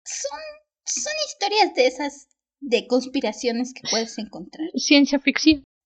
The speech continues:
Speaker 1: Sí existen.
Speaker 2: Sí.
Speaker 1: Así las encuentras, sí, sí encuentras ese tipo de cosas.
Speaker 2: Sí. Y entonces Adam empieza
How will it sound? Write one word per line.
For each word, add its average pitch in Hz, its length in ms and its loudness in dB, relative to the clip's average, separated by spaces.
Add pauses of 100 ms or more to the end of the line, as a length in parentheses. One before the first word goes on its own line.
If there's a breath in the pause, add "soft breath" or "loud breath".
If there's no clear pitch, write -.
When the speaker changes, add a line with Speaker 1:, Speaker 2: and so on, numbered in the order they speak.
(140)
Speaker 1:
Sí - 140 -6
existen. 262 480 -6
Speaker 2:
Sí. - 440 4
Speaker 1:
Así 269 240 4
las 320 160 2
encuentras, 269 640 4
sí, 370 140 -10
sí - 240 -4
encuentras 339 440 2
ese 302 180 0
tipo 254 280 -2
de - 140 -2
cosas. - 220 -14
Speaker 2:
Sí. - 180 4 (380)
Y 294 140 10
entonces 330 560 8 (240)
Adam 302 580 6 (200)
empieza 269 800 8